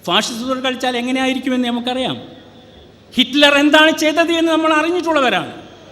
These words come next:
എന്നാൽ ഒരു കാര്യം നമ്മൾ മനസ്സിലാക്കുക, നിങ്ങൾ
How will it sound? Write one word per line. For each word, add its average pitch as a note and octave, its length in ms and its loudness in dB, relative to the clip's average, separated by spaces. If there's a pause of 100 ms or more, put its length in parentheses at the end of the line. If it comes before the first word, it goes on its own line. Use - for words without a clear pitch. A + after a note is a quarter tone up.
(840)
എന്നാൽ B3+ 300 2 (100)
ഒരു C#4+ 180 2
കാര്യം C#4+ 380 4
നമ്മൾ D4+ 160 6
മനസ്സിലാക്കുക, D#4 640 4 (180)
നിങ്ങൾ D#4+ 200 6